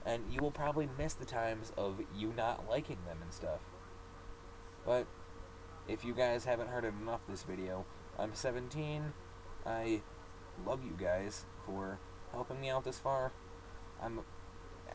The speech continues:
almost at three hundred subscribers, so if you guys could help me out with that one, I would love you guys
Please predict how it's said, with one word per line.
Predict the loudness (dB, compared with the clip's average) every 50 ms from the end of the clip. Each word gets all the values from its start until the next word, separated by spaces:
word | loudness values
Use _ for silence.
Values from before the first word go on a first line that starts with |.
| -8 2 6
almost | 6 8 8 8 4 4 4 4 4
at | 4 4 4
three | 4 2 2
hundred | 4 4 2 2 2 0
subscribers, | 0 -2 -4 2 4 6 6 6 6 4 2 2
so | 0 -2 -2 0 0 0
if | -2 -4 -6 -10 -10 -10 -8 -10 -8 -6
you | 0 4
guys | 6 6 6 6 4
could | 0 2
help | 6 6 6 6 6
me | 2 0
out | 2 2 2 2 2 0
with | -2 -2 2
that | 4 4 4 4 4
one, | 2 0 -2 -2 -2 4
I | 4 4
would | 4 4 0 0 2
love | 2 4 2 2
you | -2
guys | -2 0 0 2 2 0 0 0 -2 -4